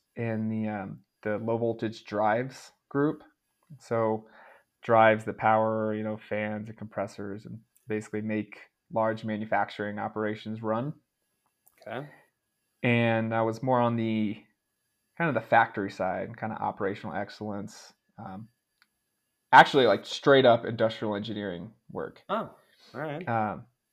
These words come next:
Speaker 1: yeah, so that was for eight months. Um, kinda worked on optimizing the, the flow at the factory and trying to reduce costs and improve quality and all, all that good stuff.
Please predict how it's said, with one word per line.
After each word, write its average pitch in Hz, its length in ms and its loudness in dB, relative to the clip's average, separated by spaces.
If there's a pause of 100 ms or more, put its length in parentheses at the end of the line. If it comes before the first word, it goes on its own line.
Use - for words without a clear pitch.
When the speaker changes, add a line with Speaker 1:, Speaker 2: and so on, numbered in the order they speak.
(180)
Speaker 1:
yeah, 127 240 10 (240)
so - 100 -10
that 127 160 4
was 127 140 -6
for - 160 -4
eight 120 140 -2
months. 117 500 -8 (240)
Um, 117 320 -16 (180)
kinda 113 160 -6
worked 110 320 -4
on 110 300 -2
optimizing 110 840 -6
the, 107 300 -4
the - 100 -12
flow 113 380 0
at - 60 -8
the 131 60 -14
factory 147 600 0
and 120 220 -8 (580)
trying 117 200 -4
to 113 60 -4
reduce 110 280 -4
costs 120 460 4
and 107 60 -10
improve 101 280 -10
quality 110 580 0
and 104 100 -6
all, 104 300 -10 (240)
all 113 100 -12
that 107 140 -12
good - 140 -18
stuff. 113 200 -10